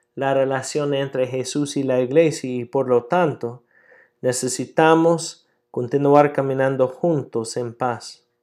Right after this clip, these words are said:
El juramento falso es un pecado, solamente debemos compartir la verdad. La venganza pertenece a Dios, no a nosotros.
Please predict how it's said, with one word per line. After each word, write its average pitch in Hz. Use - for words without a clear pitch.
El 123
juramento 143
falso 165
es 160
un 147
pecado, 151
solamente 135
debemos 135
compartir 127
la 127
verdad. 131
La 127
venganza 202
pertenece 151
a 143
Dios, 135
no 123
a 131
nosotros. 120